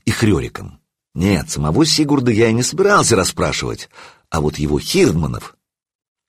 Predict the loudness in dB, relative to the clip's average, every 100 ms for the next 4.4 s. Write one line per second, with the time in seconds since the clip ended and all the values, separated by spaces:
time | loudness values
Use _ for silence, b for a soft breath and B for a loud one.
0 | _ -2 0 0 -2 -4 -4 -2 0 2
1 | 2 2 2 -2 B B 0 2 0 -4
2 | -8 -10 -20 _ _ _ _ _ -2 2
3 | 2 2 2 2 4 4 4 2 0 -2
4 | -2 0 0 0